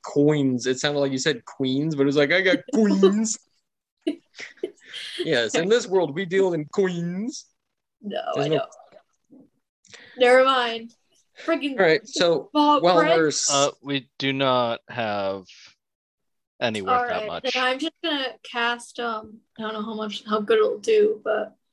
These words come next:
Speaker 2: if I can't easily run over to him, I'll at least wanna cast, um, Healing Word.
Speaker 1: I mean, you, you can get into base contact with him, no problem.
Speaker 2: Oh,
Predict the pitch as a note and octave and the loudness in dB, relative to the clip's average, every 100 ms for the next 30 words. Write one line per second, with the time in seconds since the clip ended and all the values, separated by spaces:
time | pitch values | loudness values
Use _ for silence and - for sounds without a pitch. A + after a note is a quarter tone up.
0 | _ _ _ _ _ - G#3+ A3+ A#3+ C4 | _ _ _ _ _ -8 0 2 2 2
1 | A#3 G#3+ - A3+ G#3+ A3 G#3+ A3 A3 G#3+ | 0 -2 -4 -4 -2 0 0 0 -2 0
2 | A3 G#3 A3 G#3+ G#3+ G#3 G3+ _ _ _ | -2 -2 -4 -4 -2 -4 -6 _ _ _
3 | _ - A3+ G#3+ A3+ A3+ G#3+ A3+ G#3 G#3 | _ -2 2 4 2 0 -2 -8 -8 -10
4 | - G#3 G#3 G3+ - G#3+ G#3 G3+ G#3+ A3 | -8 -6 -6 -8 -14 -12 -10 -8 -4 -4
5 | G3+ G#3+ A3 G#3+ G#3+ _ _ _ _ _ | -4 -4 -2 -2 -4 _ _ _ _ _
6 | _ _ _ _ _ _ _ _ _ _ | _ _ _ _ _ _ _ _ _ _
7 | _ _ - F3+ D#3+ A3 A#2+ D3 E3+ F#3+ | _ _ -4 -2 -2 -4 -4 -6 -2 0
8 | B2+ F#3+ A#2+ G#2 A2+ - C3+ A#2 G2 _ | 2 2 0 -4 -6 -4 -4 -6 -12 _
9 | C2+ D#2 F#2 - G#2+ G#2+ C2 - _ _ | -12 -6 -4 2 2 0 -6 -12 _ _
10 | _ _ _ _ _ - A#3 A3+ A3 | _ _ _ _ _ 0 4 4 2